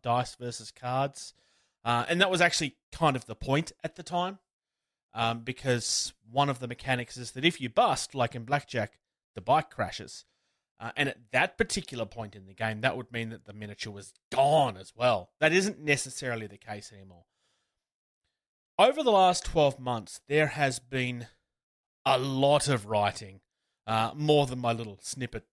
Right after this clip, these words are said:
teased. Uh, my rulebook has been written and then updated,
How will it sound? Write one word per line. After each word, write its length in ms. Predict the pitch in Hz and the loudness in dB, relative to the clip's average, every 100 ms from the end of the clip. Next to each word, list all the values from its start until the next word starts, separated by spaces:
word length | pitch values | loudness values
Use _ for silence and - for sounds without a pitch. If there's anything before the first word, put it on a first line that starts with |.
| _ | _
teased. 480 | - 104 95 95 - _ _ _ _ _ _ _ | -18 -16 -14 -16 -20 _ _ _ _ _ _ _
Uh, 300 | 101 107 107 - | 0 2 2 0
my 180 | 123 120 | 2 2
rulebook 440 | 120 143 131 120 | 2 0 0 -2
has 160 | 127 110 | -6 -10
been 340 | 117 113 110 | -4 -4 -4
written 500 | 117 135 127 120 113 - _ _ _ _ | -4 -4 -4 -12 -12 -16 _ _ _ _
and 80 | 113 | -12
then 180 | 110 98 | -12 -10
updated, 720 | 98 - - 113 113 110 107 | -14 -14 -2 0 0 -2 -6